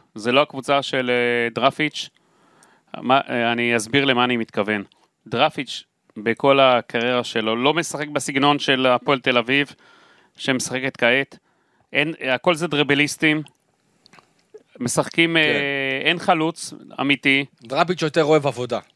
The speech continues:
Speaker 1: כן. אין שם איש, אה, שחקני שטח.
Speaker 2: נכון.
Speaker 1: אנחנו רואים, אה, מכדררים ודריבליסטים. זה לא סגנון של דרפיץ'.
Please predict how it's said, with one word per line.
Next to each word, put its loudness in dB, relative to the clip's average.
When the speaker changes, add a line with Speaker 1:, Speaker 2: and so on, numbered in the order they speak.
Speaker 1:
כן. 0
אין 2
שם 0
איש, -2
אה, -2
שחקני -4
שטח. -2
Speaker 2:
נכון. -12
Speaker 1:
אנחנו -4
רואים, 2
אה, 2
מכדררים 2
ודריבליסטים. 2
זה 4
לא 4
סגנון 0
של -2
דרפיץ'. 0